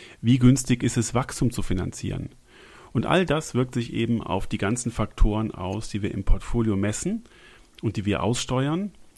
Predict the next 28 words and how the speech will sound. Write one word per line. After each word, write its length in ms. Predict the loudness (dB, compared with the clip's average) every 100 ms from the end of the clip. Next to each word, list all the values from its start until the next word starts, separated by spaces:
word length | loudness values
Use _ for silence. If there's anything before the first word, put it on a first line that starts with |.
| -6
und 120 | -2
die 80 | 2
wir 100 | 2
adjustieren. 640 | 0 -6 -6 -6 -4 -4
Und 160 | -6 -6
die 60 |
große 300 | -2 -2 -2
Frage 400 | -2 0 2 2
wird 140 | 0 -2
jetzt 140 | -4
sein, 360 | -2 0 0 -2
wenn 220 | -2 -2
wir 100 | -4
in 100 | -4
ein 120 | -4
paar 300 | -6 -4 -4
Wochen 340 | -2 -2 -4 -6 -18 -20 -20 -20 -12
mit 200 | -6 -6
unseren 360 | -4 -4 -4 -4
Vermögensverwaltern 800 | -2 -2 -2 -4 -4 -4 -2 -4
die 80 | -4
Quartalsberichte 760 | -6 -2 -2 -2 -2 -2 -4
besprechen, 600 | -8 -6 -6 -4 -2 -4 -8 -20 -20 -14 -2
wie 160 | -2
haben 160 | 0 -2
sie 120 | -2
sich 140 | -4
darauf 540 | -4 -2 0 0 -2